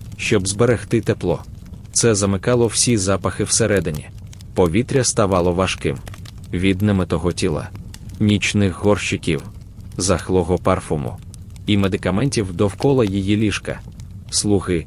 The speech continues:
що входили вранці, часто задихались або затримували дихання, боячись знудитись від смороду.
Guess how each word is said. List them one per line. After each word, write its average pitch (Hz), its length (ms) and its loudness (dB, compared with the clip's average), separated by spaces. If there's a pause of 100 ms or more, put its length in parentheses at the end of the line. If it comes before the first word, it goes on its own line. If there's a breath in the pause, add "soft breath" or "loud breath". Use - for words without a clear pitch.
(140)
що - 220 2
входили 104 480 4
вранці, 87 520 0 (500)
часто 87 440 0
задихались 78 720 -2 (500)
або 90 320 0
затримували 104 680 2
дихання, 90 560 -2 (500)
боячись 92 680 2
знудитись 104 600 2
від 90 160 0
смороду. 87 500 2